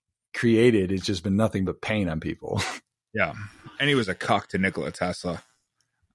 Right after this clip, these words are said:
Speaker 2: I don't know if you
Speaker 1: Yeah.
Speaker 2: know that whole story. He was an asshole to Tesla, funded Edison, stopped Tesla's whole shit. Yeah, he was a fucking asshole.
Speaker 1: Yep. Yep. And I, I, I only knew a little bit about it. It's been a while since I've even thought about something like that.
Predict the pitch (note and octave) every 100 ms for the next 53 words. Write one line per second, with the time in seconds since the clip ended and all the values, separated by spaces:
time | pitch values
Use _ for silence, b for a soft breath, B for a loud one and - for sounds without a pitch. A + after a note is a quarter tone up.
0 | - A2 G2+ D#2+ D2 E2+ B2+ B2 F2+ E2
1 | - F2+ F2 F2 F2+ F2+ F#2+ G#2 G2+ F2+
2 | F2 - F#2 F2+ F2+ F2+ F2 _ _ _
3 | _ - A#2 A2+ G#2 F#2+ G2 F#2+ - F#2
4 | F2+ F#2 _ - - G2+ G2 - - F#2+
5 | F2+ F2+ E2 F2 D#2+ - F2 D#2+ - -
6 | G2+ G#2 C#3 C3+ C3 A2 F#2 G2+ - F2+
7 | - _ _ _ _ _ - F#2+ A#2+ -
8 | _ _ _ F#2 E2+ F2 F2+ F2+ E2 F2+
9 | F#2+ G2+ A2 G#2+ C3 C#3 B2+ B2 A2+ G#2
10 | A2 G#2 A2 G#2 A2 A2 A2+ G#2 - G#2
11 | F#2+ F#2+ F#2+ - F2+ F#2 E2+ D#2+ F2+ F#2
12 | F#2 F#2 _ - - F2+ F#2+ G2 F2+ G2
13 | G2